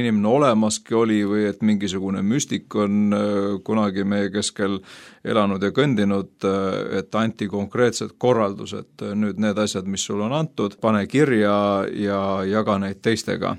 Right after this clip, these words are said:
Nii et alles siis see sai teoks, nii et ilmselt selles ka tema sellist, äh, delikaatsust ja ustavust on, äh, on näha. Ma saan aru, et ega seal oli kindlasti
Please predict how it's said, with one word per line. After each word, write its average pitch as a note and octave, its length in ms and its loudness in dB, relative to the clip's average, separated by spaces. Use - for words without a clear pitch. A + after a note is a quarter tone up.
Nii F#2 240 -4
et - 120 -6
alles G2 360 2
siis G#2 240 2
see G#2+ 120 -6
sai F#2 280 -2
teoks, F#2+ 400 0
nii F#2+ 160 -4
et F#2 240 -10
ilmselt F#2 260 -4
selles F#2+ 380 -2
ka G2 120 0
tema F#2+ 280 0
sellist, F#2+ 520 -4
äh, F#2+ 280 0
delikaatsust G#2 800 0
ja G2 40 -2
ustavust G2+ 600 -6
on, G2 400 -4
äh, G2 340 -4
on G2+ 160 -2
näha. C3+ 280 2
Ma A2 220 2
saan A2+ 200 0
aru, D3 300 6
et G2+ 220 -2
ega G#2 200 2
seal G#2+ 220 2
oli G#2 240 0
kindlasti A2 540 -2